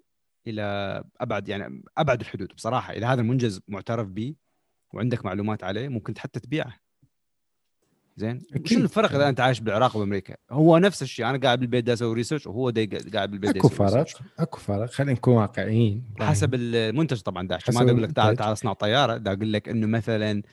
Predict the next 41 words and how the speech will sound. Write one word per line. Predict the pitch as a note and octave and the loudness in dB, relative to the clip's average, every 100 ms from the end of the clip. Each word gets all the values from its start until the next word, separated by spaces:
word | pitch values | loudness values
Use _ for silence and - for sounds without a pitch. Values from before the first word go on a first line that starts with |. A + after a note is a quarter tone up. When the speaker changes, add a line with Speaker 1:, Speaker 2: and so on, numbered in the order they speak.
| _ _ | _ _
Speaker 1:
شلون | - D3+ C#3+ | -4 0 2
مثلًا | C#3 C3+ D3+ | 2 2 2
Speaker 2:
إنه | D#3 | 2
Speaker 1:
تستعمل | E3 D#3+ - A#2+ A2 | 2 2 2 0 0
بعض | G#2 D#3 E3+ | 4 6 6
Speaker 2:
أكو | D3 F3+ | 8 6
Speaker 1:
البيانات | B2+ D#3 D#3+ | 8 6 4
Speaker 2:
شغلات | F3+ G3+ - | 2 2 2
Speaker 1:
كما | F#3+ D3 | 4 6
Speaker 2:
تقدر | B2 | 6
Speaker 1:
بالبزنس | A2+ B2+ G#2 | 4 4 4
Speaker 2:
تسويها. | G2+ G2 | 6 4
Speaker 1:
موديل | F#2 F2+ | 0 -6
مثلًا. | F2+ F#2 F2 A#2+ | -10 -10 -8 -2
Speaker 2:
أكو، | D#3 C#3+ | 0 0
أكو | D3+ C3 | 2 4
نسبة | D3 - A2 | 4 2 0
معينة | G#2+ G#2 B2 A2+ G#2 | 2 2 2 2 0
من | G#2 G#2 - | 0 0 2
أي | D3+ | 2
مشروع | C3 A2 - C3+ | 2 0 -2 -4
تقدر | C#3 D#3 C3 G2+ | 0 4 4 4
تسويه، | - G#2 G2+ G2 | 0 -4 -4 -2
تمام؟ | A#2 A2+ D3 - - - - - | 2 2 2 -4 -20 -20 -20 -12
Speaker 1:
إي، | C#3 | -6
بس | C3 - - | -6 -6 -4
Speaker 2:
أم. | |
Speaker 1:
قصدي | D#3 C#3+ | -4 -2
أكو | E3 - | -4 -4
أمل | - D3 A#2 E2+ F#2 | -2 0 0 -2 -8
لهالحاجات، | F2+ F2+ F#2+ F2+ F2 | -10 -10 -10 -12 -8
وأكو | G#2+ B2 C#3 | -6 -2 -2
أمل | - | 6
Speaker 2:
أكيد. | A3+ D#3+ | 6 6
Speaker 1:
كبير. | F#3 C3 D#3+ C#3 F#2+ - _ _ _ D3+ | 2 0 2 2 0 -10 _ _ _ -2
مو | F3 | 2
مثلًا | E3 C#3 C3+ | 2 4 2
Speaker 2:
أكيد. | A#2+ | 0
Speaker 1:
تقول | A2 B2 | -2 -2
لي: | A#2+ | 0
"والله | A#2+ A#2 | -2 -2